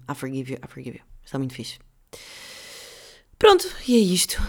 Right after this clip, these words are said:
Ah, não se esqueçam que, ah, festivais são bons, música é super boa, os artistas estão a ficar muito bons. Ah, ai, agora ia começar a discutir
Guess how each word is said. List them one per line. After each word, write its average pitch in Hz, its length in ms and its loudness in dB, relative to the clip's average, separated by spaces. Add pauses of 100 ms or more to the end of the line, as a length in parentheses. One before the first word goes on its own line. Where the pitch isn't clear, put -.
(240)
Ah, 214 600 4
não 202 120 0
se 196 80 -6
esqueçam 190 360 -4
que, 165 800 -6 (260)
ah, 62 640 -6 (640)
festivais 160 760 -4
são 175 220 -6
bons, 143 460 -6 (180)
música 139 760 -2
é 147 120 -8
super 139 360 -10
boa, 127 360 -8 (680)
os 160 120 0
artistas 160 440 -4
estão 165 220 -8
a 156 40 -6
ficar 147 440 -4 (600)
muito 170 400 -2
bons. 143 460 -4 (1800)
Ah, 151 320 -4
ai, 185 280 0
agora 165 200 0
ia 160 100 -4
começar 160 260 -6
a 156 40 -4
discutir - 360 -14